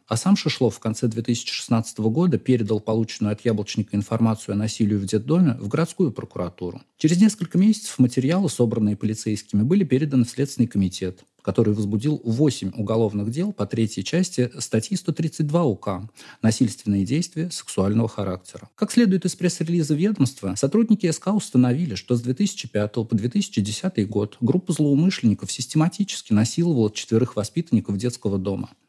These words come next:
Некоторые из них были несовершеннолетними. Яков Яблочник — один из этих воспитанников. Двадцать четвертого апреля две тысячи семнадцатого года оперативники задержали пятерых подозреваемых. На следующий день суд назначил им два месяца ареста.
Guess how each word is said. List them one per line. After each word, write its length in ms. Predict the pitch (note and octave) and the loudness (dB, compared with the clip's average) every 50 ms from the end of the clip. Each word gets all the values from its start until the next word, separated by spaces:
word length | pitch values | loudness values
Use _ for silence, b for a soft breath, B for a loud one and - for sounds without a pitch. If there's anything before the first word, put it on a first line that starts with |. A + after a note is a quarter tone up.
| _ _ | _ _
Некоторые 420 | D3+ F3 F#3 - - D3 B2 A2+ G2+ | 0 0 0 0 2 4 4 4 4
из 80 | - | 4
них 160 | G#2+ F#2+ - | 2 2 2
были 180 | G2 A2 B2+ A#2 | 2 2 4 4
несовершеннолетними. 1080 | A2+ G#2+ F#2+ - - G#2+ G2 - - G#2 G2 G2 F#2+ F#2 F#2+ G2+ - - F2 E2 - - _ B B B B B B B B B B B - | 4 2 2 0 -4 -4 -4 -2 -2 0 0 0 0 -2 -4 -6 -8 -10 -12 -12 -12 -16 _ B B B B B B B B B B B 0
Яков 340 | B2 E3 G3+ F#3+ - - - | 2 2 2 2 0 -6 -4
Яблочник — 540 | - G#3 G3 E3+ B2+ - - - G2 - - | -2 0 2 2 2 0 0 -2 -4 -4 -2
один 300 | - D3 D3+ G3 F3+ C#3 | -4 -2 2 4 4 4
из 80 | G#2 | 4
этих 260 | G#2+ F#2 - - - - | 2 0 -4 -6 -8 -8
воспитанников. 840 | F2+ G2+ - - - F#2 - - F#2 E2 - - D2 - - - - _ _ - | -8 -8 -8 -8 -8 -10 -8 -8 -10 -10 -10 -14 -20 -20 -20 -20 -20 _ _ 2
Двадцать 320 | A#2+ C3 C#3 C3 - - | 4 4 4 4 0 -4
четвертого 500 | - - - D3 C#3+ - - - B2 A#2+ | -8 -2 0 0 0 0 0 0 0 0
апреля 280 | A#2+ - B2 C3 B2 A2 | 0 2 2 2 2 2
две 160 | G2+ G#2+ A#2 | 0 -2 -2
тысячи 300 | - B2 A2+ - - - | -2 -2 -2 -2 -4 -8
семнадцатого 600 | - - A#2 A#2+ A#2+ A#2 A2+ - - - A2+ A#2+ | 0 4 4 6 6 4 2 -2 -6 -4 -2 0
года 260 | C3+ E3 F#3+ F#3+ - | 2 2 4 4 4
оперативники 640 | - - A2+ A2+ A#2 A2+ - C#3+ B2 C3 A#2 - - | 2 2 2 0 0 2 0 2 2 2 2 2 0
задержали 480 | G#2 G#2+ G#2 A2+ A2 - C#3 D#3 F3+ E3+ | -4 -2 0 0 0 2 2 0 0 0
пятерых 360 | - - - G2+ A2+ A#2 - | -2 -2 0 0 0 0 -2
подозреваемых. 800 | - G2+ G2 F#2+ F#2+ F#2 F#2 F#2+ F#2 F2+ E2+ E2+ F2 - - _ _ _ - | -4 -4 -2 -2 -2 -2 -2 -2 -2 -2 -4 -4 -8 -10 -16 _ _ _ 0
На 80 | A2+ | 0
следующий 400 | A2 - A#2+ A2+ G#2 G2 - - | 2 2 2 2 2 0 0 0
день 220 | A2+ A2+ E3+ F#3+ F#3+ | 2 4 4 4 4
суд 180 | - - - | 2 0 2
назначил 460 | A#2+ G#2 F#2+ - B2 A#2 - - G#2+ G2+ | 2 2 4 4 2 2 2 0 2 2
им 100 | G2+ F#2+ | 2 2
два 180 | - C3+ E3 | 2 2 2
месяца 500 | D3+ G2+ G2+ A2+ - - - - - F#2+ | 2 2 2 0 -2 -4 -8 -6 -2 -2
ареста. 480 | F#2+ F2+ - F2+ F2+ - - - - | -2 -2 -2 -4 -6 -8 -10 -16 -20